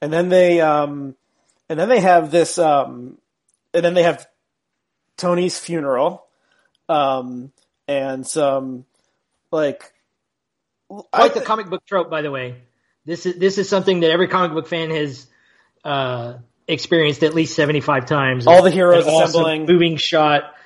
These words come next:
Speaker 2: of, like, all of the heroes, somber, and, and somebody missing.
Speaker 1: Yeah. Um, and, yeah, and I, and they have this tracking shot, uh, past, like, most of the characters.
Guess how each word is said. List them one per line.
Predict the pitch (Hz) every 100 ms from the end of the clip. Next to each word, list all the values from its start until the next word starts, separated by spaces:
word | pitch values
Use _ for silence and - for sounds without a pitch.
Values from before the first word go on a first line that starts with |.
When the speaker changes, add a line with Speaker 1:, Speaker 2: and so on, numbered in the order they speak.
| _ 160
Speaker 2:
of, | 143
like, | 143
all | 165 156 160
of | 156
the | 147
heroes, | 160 160 156 151 147 143 131
somber, | - - - 160 151 151 147 143 127 123 _ _ _ _ _ _
and, | 139 131 135
and | 131 120
somebody | - 143 131
missing. | 127 120 110 104 _ _
Speaker 1:
Yeah. | 151 143 104 - - _ -
Um, | 151 143 139 131 127 117 _ _ _ _ _ 165
and, | 151 143 139 139 139 131 - _ _ _ _ _ _ _ _ _ _ _ -
yeah, | 185 202
and | 147 165 165
I, | 160 165 151 _ -
and | 160 160
they |
have | 160 185
this | 175 -
tracking | 190 190 180 156
shot, | 160 131 135 - -
uh, | 135 127
past, | - 156 143 - - - _ -
like, | 131 127 - _ _ _ _ _ _ _ _ -
most | 143 135 170 170
of | 180
the | 165
characters. | 180 156 151 147 143 151 -